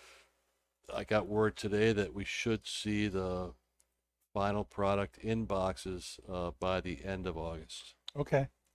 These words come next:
Speaker 2: So <clears throat> that is very exciting. That means that probably mid-September or something,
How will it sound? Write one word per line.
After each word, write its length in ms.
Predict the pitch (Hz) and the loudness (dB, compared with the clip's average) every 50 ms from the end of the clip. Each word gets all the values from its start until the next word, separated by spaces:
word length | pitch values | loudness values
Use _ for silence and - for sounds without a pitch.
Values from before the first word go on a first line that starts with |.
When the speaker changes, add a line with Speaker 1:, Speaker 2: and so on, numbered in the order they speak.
| _ _ _ _ _ _ _ _ _ _ _ _ _ _ _ _ _ _ _ _ _ _ _ _ _ _ _ _ - | _ _ _ _ _ _ _ _ _ _ _ _ _ _ _ _ _ _ _ _ _ _ _ _ _ _ _ _ -6
Speaker 2:
So 600 | - - - 165 151 139 135 135 131 131 131 123 110 - _ _ _ | -2 -2 2 2 4 4 4 4 4 2 2 0 -2 -8 _ _ _
<clears throat> 180 | _ _ _ - - - - - - - - _ _ _ _ _ _ _ - _ - - _ 139 | _ _ _ -2 0 0 0 0 -2 -8 -14 _ _ _ _ _ _ _ -20 _ -20 -20 _ -4
that 280 | 131 135 135 135 - - - | -2 0 0 0 -2 -4 -4
is 180 | 143 131 113 | -6 -6 -6
very 320 | - - - 131 123 127 123 | -8 -4 -2 0 0 0 -2
exciting. 460 | 117 - - - 117 117 113 117 120 120 | -2 -4 -4 -2 -2 -2 -2 -2 0 0
That 160 | 127 123 123 | 0 0 0
means 380 | 127 127 127 123 120 117 - - | 0 0 0 0 -2 -4 -2 -2
that 160 | 123 117 110 - _ - _ _ _ - - - _ _ _ | -2 -2 -2 -4 _ -20 _ _ _ -20 -20 -20 _ _ _
probably 320 | - 151 135 120 127 127 | 4 4 4 4 2 0
mid-September 880 | 123 123 127 131 131 131 127 - - 127 - - - 131 131 131 135 131 | 0 0 0 2 2 2 2 0 -6 -6 -6 -2 0 0 2 2 4 4
or 40 | 131 | 4
something, 460 | 123 - - 139 127 - - 143 143 | 2 2 -2 -2 -2 -2 -4 -4 -4